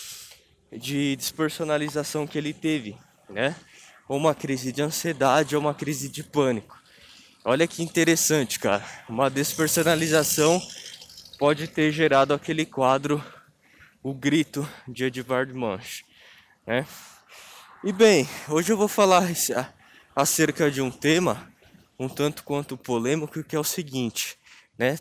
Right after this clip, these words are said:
Tenha poucos amigos, né? Ah, eu tinha falado a respeito disso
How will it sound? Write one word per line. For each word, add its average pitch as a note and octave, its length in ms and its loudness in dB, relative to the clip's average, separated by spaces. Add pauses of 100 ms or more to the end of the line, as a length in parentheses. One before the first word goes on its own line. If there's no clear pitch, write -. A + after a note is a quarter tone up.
(100)
Tenha D3+ 260 2
poucos D#3 560 -4
amigos, A2+ 680 -6
né? A2+ 240 -6 (600)
Ah, B2 500 6 (320)
eu C#3 160 -2
tinha F3 300 0
falado A2+ 720 -4 (440)
a G#2 80 -4
respeito A2+ 600 -8
disso A#2+ 460 -10